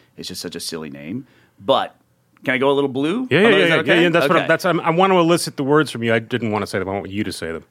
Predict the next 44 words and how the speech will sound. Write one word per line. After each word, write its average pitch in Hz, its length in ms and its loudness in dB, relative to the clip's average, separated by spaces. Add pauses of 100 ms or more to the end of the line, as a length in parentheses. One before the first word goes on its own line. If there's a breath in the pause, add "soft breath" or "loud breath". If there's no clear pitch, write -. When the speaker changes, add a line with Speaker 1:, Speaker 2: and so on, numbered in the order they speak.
Speaker 1:
So 156 240 2
the 147 60 4
very 175 240 0
first 170 260 -4
video 123 260 0
we 110 80 -2
ever 101 140 -6
put 95 160 -10
out 78 180 -8
for - 80 -16
Red 82 180 -10
versus 78 280 -18
Blue, - 260 -20 (180)
which 80 220 -14
is, 82 180 -12
was 85 200 -10
the 85 80 -14
trailer 131 420 0
for 95 120 -14
Red 80 200 -12
versus 73 260 -18
Blue, 78 300 -14 (480 soft breath)
the 107 480 -6 (100)
voiceover 135 640 0
guy 76 440 -6 (260)
who's 107 220 -8
doing 92 280 -6
the 85 80 -10
trailer 78 420 -12 (100)
gets 117 280 -2
in 117 60 -6
an 107 120 -8
argument 104 380 -6
with 87 80 -14
the 90 80 -10
guy 98 240 -6
who's 95 180 -14
doing 92 240 -8
the 80 80 -16
subtitles. - 920 -12
And 90 120 -12
that's 95 260 -8
the 107 100 -14
joke 101 520 -8